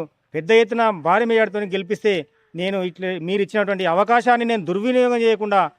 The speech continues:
నా, నా సొంత లాభానికి నేను ఆశించకుండా, నేను ఖచ్చితంగా, నేను మనస్ఫూర్తిగా, నేను నా పుట్టిన గడ్డ మీద ప్రమాణం చేసి చెప్తున్నా, నేను ఉబ్రి-, ఆ ఊరిని అభివృద్ధి చేసి తీ-, తీరుతానని చెప్పి,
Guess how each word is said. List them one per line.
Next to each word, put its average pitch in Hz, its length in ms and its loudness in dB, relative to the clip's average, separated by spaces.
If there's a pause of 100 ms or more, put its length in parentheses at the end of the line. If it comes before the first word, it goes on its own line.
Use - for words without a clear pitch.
(220)
నా, 175 180 0 (320)
నా 185 180 0 (140)
సొంత 185 340 -6 (120)
లాభానికి 208 480 0
నేను 202 200 -4 (320)
ఆశించకుండా, 208 640 0 (380)
నేను 180 180 -4
ఖచ్చితంగా, 226 680 -2 (380)
నేను 196 260 -4
మనస్ఫూర్తిగా, 226 680 -2
నేను 240 220 0 (400)
నా 190 160 0
పుట్టిన 226 360 -4
గడ్డ 196 240 0
మీద 240 180 2
ప్రమాణం 226 380 2
చేసి 226 180 0
చెప్తున్నా, 208 320 -2 (300)
నేను 190 200 -4
ఉబ్రి-, 190 260 0
ఆ 175 160 0
ఊరిని 226 320 0
అభివృద్ధి 208 320 0
చేసి 233 220 0
తీ-, 202 280 -2 (320)
తీరుతానని 240 460 2
చెప్పి, 214 240 0